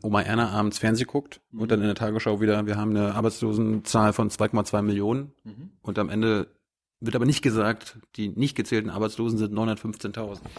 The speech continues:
Speaker 2: Ja, wir müssen
Speaker 1: Sei doch ein bisschen ehrlich
Speaker 2: wir
Speaker 1: auch.
Speaker 2: müssen mal ein bisschen aufpassen, dass wir hier nicht über Verschwörungstheorien, äh, reden.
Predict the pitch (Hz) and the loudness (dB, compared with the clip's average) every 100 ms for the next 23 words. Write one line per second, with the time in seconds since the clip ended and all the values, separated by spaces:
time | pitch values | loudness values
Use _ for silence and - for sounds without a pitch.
0 | - - 110 110 113 127 127 127 143 131 | -18 -2 4 6 8 6 4 4 4 4
1 | 123 127 127 104 92 - 107 117 - 123 | 2 4 4 4 0 -4 -4 -6 -6 -2
2 | 113 131 - 113 98 - 120 - 110 - | 2 2 4 2 2 2 2 2 0 2
3 | 107 107 107 107 110 98 101 98 92 85 | 2 2 0 0 0 0 0 0 -2 -6
4 | - 90 87 87 87 87 85 92 87 85 | -6 -6 -4 -6 -4 -6 -6 -4 -2 -4
5 | 95 92 87 85 80 | -4 2 2 0 -6